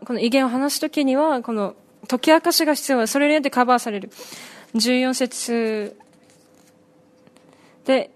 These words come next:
えー、三十四節ですね。十五、十四章三十四節。「す-、妻たちは、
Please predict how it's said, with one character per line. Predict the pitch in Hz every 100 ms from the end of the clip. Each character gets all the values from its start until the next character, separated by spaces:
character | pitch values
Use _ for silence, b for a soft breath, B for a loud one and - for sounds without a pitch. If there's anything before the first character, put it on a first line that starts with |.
| -
え | 214
ー、 | 220
三 | - 262
十 | 247
四 | 226
節 | 226 226
で | 208
す | 208
ね。 | 226 254
十 | 233 262
五、 | 247 220
十 | 247
四 | 254 269
章 | - - - 254
三 | 226 226
十 | 220
四 | 208
節。 | 208 202 - _ b b b b _ _ _ _ _ - 226 - b b _ _ _ _ _ _ _ -
「す-、 | - - - - -
妻 | - 302 320
た | 320
ち | 320
は、 | 254